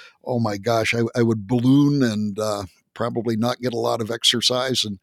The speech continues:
just spend all of my time doing stuff. What was that movie, Wall-E, I think it was, where he went to the future and all of these people were just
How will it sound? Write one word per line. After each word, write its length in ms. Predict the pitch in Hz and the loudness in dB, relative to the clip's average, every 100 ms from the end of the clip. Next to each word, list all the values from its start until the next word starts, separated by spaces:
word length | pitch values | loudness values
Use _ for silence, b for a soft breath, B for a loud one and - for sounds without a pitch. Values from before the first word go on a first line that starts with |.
| b b b _ | b b b _
just 160 | 110 - | 0 0
spend 260 | - 123 | 2 2
all 160 | 123 120 | 2 0
of 140 | 104 | -2
my 140 | 117 117 | -2 -4
time 560 | - 123 123 113 104 - _ _ | -2 -2 0 -2 -4 -14 _ _
doing 360 | 117 107 123 127 | -6 -2 0 2
stuff. 240 | - 110 B B _ | 0 -2 B B _
What 140 | 220 247 | -4 0
was 100 | 214 | 0
that 140 | 160 | 2
movie, 240 | 139 117 | 4 4
Wall-E, 580 | 107 120 165 131 135 87 | 4 4 4 4 2 -2
I 120 | 123 123 | -8 -6
think 220 | 143 - | -6 -6
it 100 | 95 | -6
was, 360 | 80 139 - | -4 -2 -2
where 280 | 117 117 110 | -2 -4 -4
he 140 | 117 123 | -2 -2
went 180 | 131 | -4
to 60 | 117 | -6
the 100 | 117 | -6
future 340 | - 120 - | -4 -4 -2
and 100 | 117 | -2
all 160 | 120 117 | -2 -2
of 60 | 117 | -2
these 180 | 117 | -4
people 400 | - 127 - 123 | -2 -2 -2 -2
were 300 | 113 117 113 b b b b - - - | 0 0 0 b b b b -20 -20 -10
just 300 | 120 123 - | -4 -4 -4